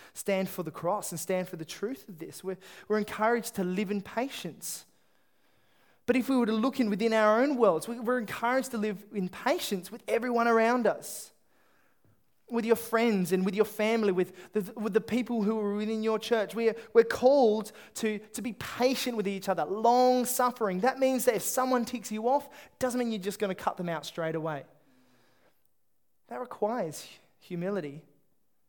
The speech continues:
and it requires gentleness, gentleness. He calls them to be patient, and, and then he goes them forward and he says this, um, "With all humility and gentleness, with patience,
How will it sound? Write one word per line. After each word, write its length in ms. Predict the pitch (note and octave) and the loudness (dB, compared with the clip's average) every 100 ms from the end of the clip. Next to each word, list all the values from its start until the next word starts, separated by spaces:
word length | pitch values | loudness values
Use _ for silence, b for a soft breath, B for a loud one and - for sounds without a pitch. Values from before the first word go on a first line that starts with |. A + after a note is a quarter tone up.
| _ - | _ -12
and 80 | |
it 40 | D#3+ | -12
requires 500 | D#3+ - F3 E3 D#3+ | -12 -8 -6 -6 -6
gentleness, 500 | E3+ D#3 C3+ - - _ | -8 -8 -10 -16 -20 _
gentleness. 640 | F3 E3+ D#3+ C#3 C#3 - - b b b _ _ | -8 -8 -8 -14 -16 -18 -20 b b b _ _
He 60 | B3 | -2
calls 320 | A3+ C4 C4+ | 4 6 6
them 100 | A#3+ | 2
to 140 | - G#3 | 4 2
be 120 | G3 | 2
patient, 500 | - G#3 G3+ - E3 | 0 0 2 0 -2
and, 160 | F3 G3+ | -2 -2
and 320 | G#3 G#3 A#3+ | -2 0 4
then 80 | B3 | 6
he 120 | A3+ | 6
goes 280 | A#3 G#3 F3+ | 6 6 2
them 100 | F#3+ | -2
forward 360 | G3 F3+ E3 | 0 0 0
and 100 | E3 | -2
he 80 | E3 | -4
says 320 | - F3 D3 | -2 -2 -2
this, 400 | D#3 C#3 - - - _ B B | -6 -4 -6 -8 -12 _ B B
um, 300 | F#3 F3+ F3 | -4 -4 -2
"With 160 | F#3+ A#3+ | 0 2
all 160 | C4+ | 2
humility 540 | A#3+ C#4 B3+ G3 F3+ F#3 | 2 0 0 0 0 0
and 140 | F3+ | -2
gentleness, 800 | D#3+ D3+ - D#3+ G#3 - - - - | -4 -8 -8 -10 -10 -12 -12 -12 -10
with 160 | E3+ | -10
patience, 800 | - G3 F#3 - E3 D3 - | -6 -4 -4 -4 -10 -10 -14